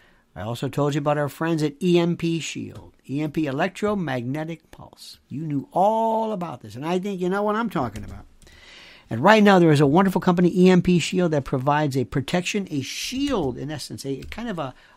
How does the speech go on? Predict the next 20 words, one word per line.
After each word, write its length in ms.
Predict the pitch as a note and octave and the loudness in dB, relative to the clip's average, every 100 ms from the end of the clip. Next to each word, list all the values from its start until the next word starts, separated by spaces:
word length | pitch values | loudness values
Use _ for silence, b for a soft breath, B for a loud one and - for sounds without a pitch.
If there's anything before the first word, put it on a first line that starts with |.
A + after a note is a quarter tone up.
| - | -8
a 60 | C3+ | -4
wonderful 720 | E3+ A3+ A3+ F3+ E3 C#3+ C#3 - _ _ _ _ _ _ _ _ _ _ _ _ | -4 -6 -8 -6 -6 -4 -8 -14 _ _ _ _ _ _ _ _ _ _ _ _
coating 720 | - - A#3+ - A2 F#2+ D#2 - _ b b b b b - | -10 -4 -4 -4 -6 -10 -18 -20 _ b b b b b -6
around 280 | D#3 E3+ C3+ | -2 -2 -4
your 120 | B2+ | -8
car 380 | - A#3 G3 B2 | -8 -4 -4 -6
and 120 | A#2 | -10
your 120 | - | -16
home 380 | - A#3 G#3 C#3 | -8 -2 0 -2
and 80 | A#2+ | -6
your 120 | - - | -10 -4
R 200 | A3 G3 | -2 -2
V 240 | G3 F3+ | -2 -4
and 80 | B2+ | -6
your 120 | B2 | -12
solar 440 | - - A3+ G#3 | -14 -10 -6 -4
system 360 | D3+ C3+ - A2+ | -6 -10 -12 -14
to 100 | - | -12
protect 420 | A2+ F3+ G3 G3 | -10 -6 -8 -8
against 480 | D#3 D3+ D#3 D3+ - | -10 -8 -8 -10 -18